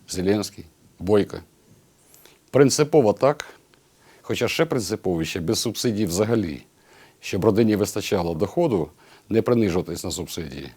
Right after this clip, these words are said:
Але під вибори категорично ні. До нуля корупції не знищив ніхто, людина грішна, але зробити так, щоб це була аномалія, з якою борються, а не норма життя, ми це зробимо. Для серця сім'я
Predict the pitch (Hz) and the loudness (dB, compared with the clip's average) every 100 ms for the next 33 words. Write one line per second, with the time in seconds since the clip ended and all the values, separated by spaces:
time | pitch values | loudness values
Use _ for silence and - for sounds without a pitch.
0 | _ 110 113 131 120 143 147 98 82 98 | _ 2 2 4 2 4 4 2 0 -4
1 | 110 117 - 90 82 69 _ _ _ _ | -2 -2 -4 -8 -10 -12 _ _ _ _
2 | _ _ _ _ _ - 90 127 135 139 | _ _ _ _ _ -12 0 4 6 4
3 | 117 117 113 95 - 101 90 107 - 101 | 4 2 -2 -4 -6 -4 0 0 0 -4
4 | 90 - 127 147 160 - 87 90 98 98 | -4 -4 -2 -2 -2 -12 -4 0 2 2
5 | 110 147 - 113 117 98 _ - 101 107 | 2 0 -2 -6 -6 -8 _ -2 2 2
6 | 87 107 113 113 131 - 104 - 90 - | 2 4 4 4 0 0 0 0 -8 -2
7 | 104 101 104 - 123 123 113 101 95 87 | 2 4 4 4 2 4 4 0 -2 0
8 | 104 - 110 104 95 98 85 - - 78 | 0 2 2 4 4 4 2 -4 -8 -8
9 | - 101 107 107 101 92 87 98 - 165 | -4 -2 2 2 2 2 0 -2 -4 -4
10 | 180 180 _ _ _ - 123 113 85 85 | -4 -8 _ _ _ -4 -2 0 -2 -2
11 | 69 71 67 _ _ _ _ _ _ _ | -4 -10 -12 _ _ _ _ _ _ _
12 | _ - _ _ _ - 110 127 185 - | _ -20 _ _ _ -2 0 4 2 2
13 | 110 104 82 82 76 | -4 -4 -4 -4 -8